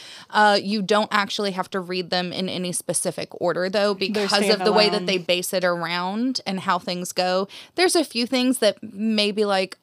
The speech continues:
Speaker 1: "Oh, that makes a little bit more sense," but it's not big enough to the plot to disrupt it, so you could read it in whatever order you wanted.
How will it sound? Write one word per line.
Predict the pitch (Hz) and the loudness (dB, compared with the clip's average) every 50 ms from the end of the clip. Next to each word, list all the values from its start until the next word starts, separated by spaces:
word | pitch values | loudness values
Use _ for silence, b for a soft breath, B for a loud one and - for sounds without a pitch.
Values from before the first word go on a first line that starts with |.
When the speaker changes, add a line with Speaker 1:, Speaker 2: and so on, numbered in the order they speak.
| _ _ - | _ _ 4
Speaker 1:
"Oh, | 370 392 370 330 262 214 196 | 6 8 8 8 6 6 4
that | 185 226 226 202 | 2 2 0 0
makes | 214 220 202 - - | 0 -6 -4 -2 -2
a | 202 185 | -2 0
little | 190 180 170 185 202 214 208 | 0 0 0 2 2 2 2
bit | 240 233 - | 2 2 0
more | 202 226 240 247 | 0 0 0 0
sense," | 240 - 277 269 254 247 - | 2 0 0 0 0 0 0
but | - - 214 202 | -2 -2 -2 -2
it's | 202 - - | -2 -4 -4
not | - 196 190 196 202 - - 175 | -4 -2 0 0 0 0 -2 -4
big | - 196 180 190 | -4 -4 0 0
enough | 185 180 180 - - | 0 -2 -2 -6 -6
to | - 190 | -6 -4
the | 170 196 | -4 -4
plot | - - - 175 170 - - | -4 0 2 2 2 2 -2
to | - 180 185 175 | -2 0 0 0
disrupt | 160 - 170 - - 170 160 165 - - | 0 -2 -4 -4 -4 -4 -6 -8 -6 -4
it, | 185 196 196 - | -2 -2 -2 -2
so | - 196 | -4 -6
you | 180 180 175 | -6 -6 -6
could | - 180 - | -8 -10 -10
read | - 175 170 175 | -8 -8 -8 -8
it | 170 170 | -8 -8
in | 170 170 | -8 -10
whatever | - - 80 - - | -10 -10 -10 -12 -12
order | - - - - 73 | -12 -10 -10 -10 -12
you | - - | -12 -12
wanted. | - - - - - - - | -12 -12 -12 -12 -12 -14 -14